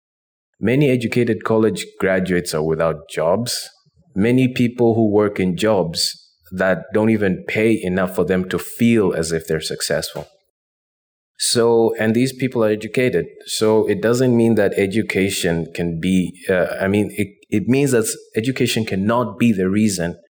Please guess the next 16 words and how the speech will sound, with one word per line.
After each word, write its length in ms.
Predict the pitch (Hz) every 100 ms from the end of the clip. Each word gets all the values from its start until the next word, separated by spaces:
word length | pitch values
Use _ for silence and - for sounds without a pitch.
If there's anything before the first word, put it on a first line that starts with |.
| _ _ _ _ -
why 400 | 90 95 92 - - -
people 520 | 85 82 80 78 - -
succeed. 580 | 80 78 - 90 80 -
It 160 | 95 95
is 180 | 123 135
a 80 | 135
contributing 720 | - 113 113 107 117 117 101
factor, 440 | - 117 113 -
but 200 | 82 85
it 100 | 82
is 240 | 90 87 90
not 320 | 95 104 -
really 240 | 95 92 87
the 140 | 82
main 540 | 85 92 95 85 - -
factor. 420 | 80 80 - 76